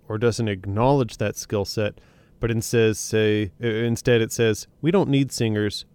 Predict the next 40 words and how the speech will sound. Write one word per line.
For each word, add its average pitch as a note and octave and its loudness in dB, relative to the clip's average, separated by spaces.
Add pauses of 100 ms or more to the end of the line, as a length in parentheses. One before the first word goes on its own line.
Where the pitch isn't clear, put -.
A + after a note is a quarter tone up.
(100)
we A#2+ 2
need A2+ 0
this. G#2+ 0 (400)
Will A2+ 0
you B2 4
conform B2 2
to A#2 -2
this G2 -4 (320)
and G#2+ -2
kinda G#2+ 0
sell A2+ 2
your G2+ -2
soul B2 6
or G2+ 2
sell A#2 0
out C3 2
to A#2+ -4
this G2 -4 (380)
to - -4
become A2+ 0
what A#2 0
the A2 -6
world A2+ 2
needs A2 -2
to - -8
kind A2 -2
of F#2+ -4
escape D#3+ 0
where A#2 2
you G#2 0
are, G#2 2 (460)
or A2+ 2
will A#2 2
you A2+ 0
stay A2+ 0
true A2+ -2
to A2 -2
who - 6
you B2 4
are G2+ 2